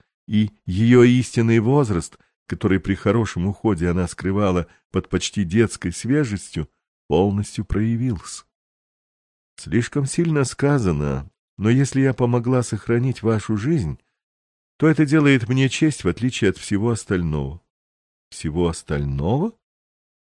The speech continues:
Она отвернулась и занялась приведением в порядок нескольких ранних фиалок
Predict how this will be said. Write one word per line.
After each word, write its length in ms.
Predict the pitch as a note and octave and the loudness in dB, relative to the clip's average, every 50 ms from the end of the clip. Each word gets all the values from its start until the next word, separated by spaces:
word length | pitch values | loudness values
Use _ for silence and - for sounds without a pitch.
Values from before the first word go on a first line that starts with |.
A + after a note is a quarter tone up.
| _ _ - | _ _ -6
Она 260 | D#2+ F2 F2+ F2 E2+ | -4 -2 0 0 0
отвернулась 800 | E2+ - - F2+ E2+ D#2+ E2 E2+ G2 G#2+ A2+ A2 G2+ - - F2 | -2 -2 -2 -2 -2 -2 0 -2 -2 -2 -2 -4 -6 -8 -6 -6
и 40 | |
занялась 540 | D#2+ D#2 E2+ E2 D#2 D#2 E2+ F#2+ G2+ G2+ - | -2 -2 -2 -2 -2 -2 0 -2 -2 -2 -4
приведением 680 | - - - E2 D#2+ E2 C#2+ D2+ G2 G2+ F2 E2+ E2 D#2+ | -8 -10 -6 -4 -4 -4 -2 -2 -2 -2 0 -2 -4 -4
в 100 | - - | -8 -6
порядок 580 | - D#2+ D#2+ F#2 G2 G#2 G2 G2 F#2+ - - | -4 -4 -2 0 0 0 -2 -4 -6 -8 -10
нескольких 680 | - E2 F2+ F#2 - - - E2 - - E2+ E2 - - | -6 -4 -4 -4 -6 -8 -10 -12 -10 -10 -12 -10 -6 -4
ранних 360 | F2 F2+ F2 E2+ E2 D#2+ - - - | -4 -2 -2 -2 -4 -6 -8 -10 -8
фиалок 640 | - F2 F2+ F2+ F2+ E2+ D#2 D#2+ D#2 D2+ - - | -4 -2 -2 0 0 -2 -2 -4 -6 -8 -10 -14